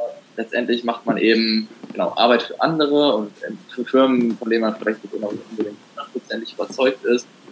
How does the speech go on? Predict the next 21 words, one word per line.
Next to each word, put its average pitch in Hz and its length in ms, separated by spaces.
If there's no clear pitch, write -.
Mit 101 100
uns 127 200
war 117 120
es 120 80
halt 107 180
wichtig, 123 300
was 110 160
zu - 120
tun 156 340
und 113 100
vor - 120
allem 117 120
was 110 140
Gutes 147 300
zu - 60
tun. 135 300
Und 101 80
wir 107 80
haben 113 60
halt 113 160
gesehen, 123 460